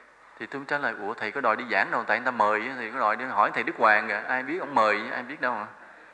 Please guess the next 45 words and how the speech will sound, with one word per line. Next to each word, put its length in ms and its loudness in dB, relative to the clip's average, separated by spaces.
Không, 240 -10
giờ 180 6
ngồi 200 0
trách 220 4
thầy 100 -6
dốt. 260 4
Chừng 140 -8
nào 140 4
mà 60 4
thầy 120 -2
đòi 200 10
đi 80 0
giảng 260 6
rồi 160 4
mới 180 2
hỏi 280 6
bằng 180 6
cấp 160 4
thầy 140 -2
đâu 240 6
rồi 100 -2
cái 100 -2
nọ, 280 6
thấy 120 0
không, 100 2
mới 100 -6
nói 140 2
thầy 100 -4
dốt. 260 2
Thầy 80 -14
không 200 -6
mời 180 6
thầy 200 -4
giảng 200 0
rồi." 560 -10
<laughs> 40 -4
Nó 180 -8
ai 180 4
đổ 160 -2
thừa 280 -2
lại 160 2
thầy 120 -4
Đức 140 -8
Hoàng 280 0
á, 60 -8